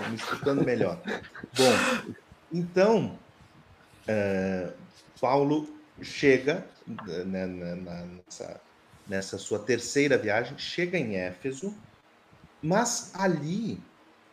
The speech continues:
Padre Bruno, antes já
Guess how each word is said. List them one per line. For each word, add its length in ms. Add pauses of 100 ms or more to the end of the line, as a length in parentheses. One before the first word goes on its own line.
Padre 240
Bruno, 420 (480)
antes 840 (320)
já 560